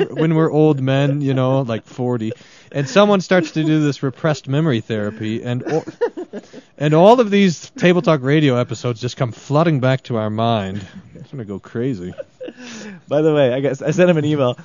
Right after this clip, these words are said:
Speaker 2: If you wanna know what you said in this show, <laughs> listen to this.
Speaker 1: <laughs> Which my response was, "If you could do this all the time, that'd be great."
Speaker 2: <laughs> Okay, uh, what, what, what are we doing anyway?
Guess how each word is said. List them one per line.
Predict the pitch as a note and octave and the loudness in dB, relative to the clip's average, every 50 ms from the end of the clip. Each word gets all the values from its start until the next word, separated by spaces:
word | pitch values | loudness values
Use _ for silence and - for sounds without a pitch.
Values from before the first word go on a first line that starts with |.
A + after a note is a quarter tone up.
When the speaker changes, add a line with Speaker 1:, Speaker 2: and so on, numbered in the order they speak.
| - - - | -20 -18 -12
Speaker 2:
If | - A#2+ - | -12 -8 -2
you | |
wanna | D#3 E3+ F3 | 0 0 4
know | E3+ F3 | 4 2
what | - C#3+ | 2 2
you | C3+ | -4
said | - - D3 | 0 0 0
in | D3 D3 | 2 2
this | C3+ B2 - | 0 -2 -2
show, | - - D3 C3+ C3 | -2 0 4 4 4
<laughs> | B2 A2 - - - - - | 4 2 -2 -4 -6 -12 -8
listen | - A#3 G#3 - - G3+ F3+ | -2 0 0 0 2 0 0
to | D#3 D#3+ | 2 2
this. | D3+ D#3+ - - F#3 G3+ F#4+ - - | 2 2 2 2 2 0 0 -2 -2
Speaker 1:
<laughs> | C#4+ C#4+ - - - - - - - - - - - - - - - - - A3 A#3 A#3+ A3+ | 2 4 4 4 2 0 -4 -12 -12 -12 -12 -14 -20 -20 -20 -20 -10 -8 -8 -8 -8 -8 -4
Which | - F#3 F3 - | -4 -4 -2 2
my | F3 G3+ B3+ | 4 4 6
response | D#4 B3+ G#3 F#3 G3+ F#3 E3+ D#3 D3 - | 4 4 2 0 0 0 2 2 0 0
was, | D3 C#3+ D3+ D3 | 0 0 2 2
"If | D#3+ D#3 F3 | 0 -2 -2
you | A3+ | -2
could | A#3+ B3 F#3 | -2 -2 0
do | E3+ G#3 G3 | 2 2 2
this | F#3 F3 D#3+ | 2 2 2
all | F3+ F3+ | 2 2
the | D#3+ D3 | 0 -2
time, | C3 - E3+ F#3+ G3+ F3+ | 0 0 0 2 2 0
that'd | E3+ D3+ | 0 0
be | C3+ B2 | -2 -4
great." | G#2 G2 F#2+ G2+ A#2 D3 E3 D3+ - D3+ D3 - - | -4 -6 -10 -4 -2 0 0 0 0 -2 -4 -4 -2
Speaker 2:
<laughs> | - - - - E3+ C3+ - - D#3 C3 - - D3+ C#3 - _ _ _ - F#3+ G#3 G#3 G3 - E3+ D3 C#3+ C#3+ C3 - | -4 -4 -4 -2 -6 -6 -6 -6 -10 -10 -10 -12 -18 -18 -18 _ _ _ -18 -18 -18 -18 -20 -20 -20 -20 -20 -20 -2 2
Okay, | D#3 G3 A#3 - C3+ - D#3 C#3+ C#3 C#3 | 4 4 6 6 6 6 6 6 6 4
uh, | C3+ B2 - - - - C3 C3 C3+ C3+ B2+ B2+ B2 | 2 0 -4 -10 -6 -2 0 2 2 2 2 0 0
what, | A#2+ D3 F#3 - F3 F#3 A#2+ - | 0 0 0 0 0 -4 -8 -6
what, | A2 C3+ F#3 - E4+ D#4 | -2 -2 0 0 0 -2
what | - F#4+ | 0 2
are | G4 | 2
we | F#4+ E4+ | 2 2
doing | G3+ F3+ F#3+ D#3 B2+ B2 B2+ | 2 0 0 0 -2 -2 -2
anyway? | A#2+ A2+ G#2 G2 F#2+ F#2+ | -4 -4 -4 -4 -4 -6